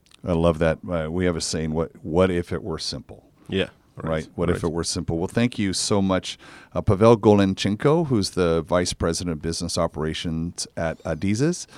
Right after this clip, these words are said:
Speaker 1: Um, we wanna help them be better known here in the region. So go take a look at adizes dot com. So I wanna thank, thank you, Patrick. Thanks again to you and to California Lunar,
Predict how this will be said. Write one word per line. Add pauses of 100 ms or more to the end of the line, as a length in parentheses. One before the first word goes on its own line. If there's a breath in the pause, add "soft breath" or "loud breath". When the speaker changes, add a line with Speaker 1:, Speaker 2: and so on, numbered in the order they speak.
(340 loud breath)
Speaker 1:
Um, (300)
we
wanna
help (800)
them
be (280)
better
known
here
in
the
region.
So
go
take
a
look
at (400 loud breath)
adizes (140)
dot
com.
So (480 loud breath)
I
wanna
thank, (120)
thank
you,
Patrick.
Thanks
again
to
you
and
to
California
Lunar,